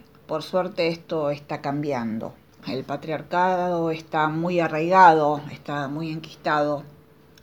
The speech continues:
Es un trabajo de siglos de considerar a las mujeres, a las niñas y a los niños como objetos de su propiedad y no como sujetos de derecho.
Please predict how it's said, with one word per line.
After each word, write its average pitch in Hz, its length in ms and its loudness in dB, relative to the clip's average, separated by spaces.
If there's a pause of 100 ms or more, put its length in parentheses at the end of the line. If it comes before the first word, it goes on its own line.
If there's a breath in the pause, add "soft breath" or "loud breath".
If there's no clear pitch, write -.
Es 151 200 -10
un 160 160 -10
trabajo 165 520 -2
de 151 100 -4
siglos 202 600 -2
de 156 180 -4
considerar 156 600 -6
a 170 60 0
las 160 160 -4
mujeres, 165 800 -4
a 135 120 -10
las 139 200 -12
niñas 170 560 -8
y 151 40 -6
a - 20 -8
los 151 180 -10
niños 170 400 -6 (100)
como 151 280 -8
objetos 160 580 -8
de 151 80 -6
su 151 200 -12
propiedad 151 720 -6 (540 loud breath)
y 165 100 -10
no 160 180 -8
como 156 280 -6
sujetos 151 480 -12
de 143 120 -6
derecho. 135 500 -10